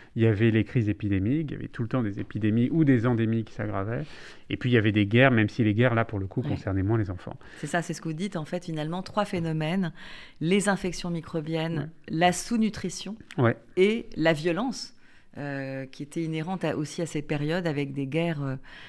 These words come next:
Speaker 2: incessantes. Euh, et donc, finalement, ça a été des successions d'épidémies, d'endémies,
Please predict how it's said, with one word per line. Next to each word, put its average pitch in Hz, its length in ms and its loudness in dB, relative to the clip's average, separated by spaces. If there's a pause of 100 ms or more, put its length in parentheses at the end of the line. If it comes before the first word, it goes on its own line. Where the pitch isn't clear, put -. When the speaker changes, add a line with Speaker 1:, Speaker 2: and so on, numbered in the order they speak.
(140)
Speaker 2:
incessantes. 156 800 -2 (560)
Euh, 151 760 -4 (140)
et 190 140 2
donc, 233 220 4 (200)
finalement, 185 560 -2
ça - 160 2
a - 20 4
été 175 240 -2
des 175 80 -2
successions 185 540 -6
d'épidémies, 185 580 -2
d'endémies, 185 560 -4